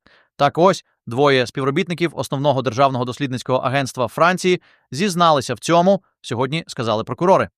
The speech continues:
Папляшки містили коктейль з азоту та інших хімічних речовин, постраждалих не було і про пошкодження не повідомлялося. Але ці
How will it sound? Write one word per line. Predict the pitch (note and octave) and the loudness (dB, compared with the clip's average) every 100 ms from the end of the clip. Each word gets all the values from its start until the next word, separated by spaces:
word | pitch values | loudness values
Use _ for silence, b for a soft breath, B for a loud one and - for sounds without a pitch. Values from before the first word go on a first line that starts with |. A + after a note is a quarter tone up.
| _ _ | _ _
Папляшки | C3 D3+ D3+ A3 F3 | -6 -4 -4 -2 -2
містили | D3 D3+ C#3+ | -2 -4 -4
коктейль | C3+ - D#3 | -4 0 0
з | A#2+ | 0
азоту | C3+ C#3 D3 C#3 | -2 0 -2 0
та | C#3+ C3+ | 2 2
інших | C3+ D#3+ - C3+ | 2 -4 -6 -8
хімічних | - C3+ B2+ B2+ B2 | -6 -6 -6 -8 -8
речовин, | B2 C3 C3 A#2 | -8 -4 -2 -4
постраждалих | A#2 - A#2+ A#2 B2+ A#2+ | -6 -8 -2 2 2 2
не | B2+ | -4
було | A#2 B2 B2+ A2+ b b b | -6 -2 -2 -2 b b b
і | C3+ | -10
про | B2+ C3+ C3 B2 | -4 2 2 2
пошкодження | C3 - D3+ C#3 G#2+ B2+ B2 A#2 | -4 -4 0 0 0 -4 -2 -2
не | B2+ | -4
повідомлялося. | B2+ B2+ A#2+ A#2+ B2+ B2+ B2 - B2+ A#2 b b b b | -6 -8 -6 -2 2 2 0 -2 -4 -4 b b b b
Але | D3 D3+ | 0 0
ці | - E3 D#3+ | -2 -2 -2